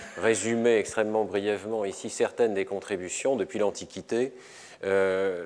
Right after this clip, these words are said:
la première de ces contributions, c'est l'idée que le nombre peut mesurer, et, euh, mesurer en particulier des longueurs, ce qui conduit à la géométrie. Euh,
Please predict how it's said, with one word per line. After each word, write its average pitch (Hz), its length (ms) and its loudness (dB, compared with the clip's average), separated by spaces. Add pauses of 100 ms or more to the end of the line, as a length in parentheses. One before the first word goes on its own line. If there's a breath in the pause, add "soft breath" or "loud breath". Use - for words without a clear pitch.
la 101 260 0
première 123 440 6
de 104 80 2
ces 101 160 -2
contributions, 107 600 0
c'est 104 180 4
l'idée 110 360 2
que 107 100 2
le 98 160 4
nombre 107 340 4
peut 85 180 -6
mesurer, 104 720 2 (500 loud breath)
et, 90 320 -2
euh, 85 220 -8
mesurer 104 540 2
en 95 40 0
particulier 98 480 -4
des 87 140 0
longueurs, 110 540 2
ce - 60 -14
qui 92 100 -12
conduit 92 320 -4
à - 40 0
la 165 120 -4
géométrie. 110 680 0 (560 soft breath)
Euh, 85 280 -8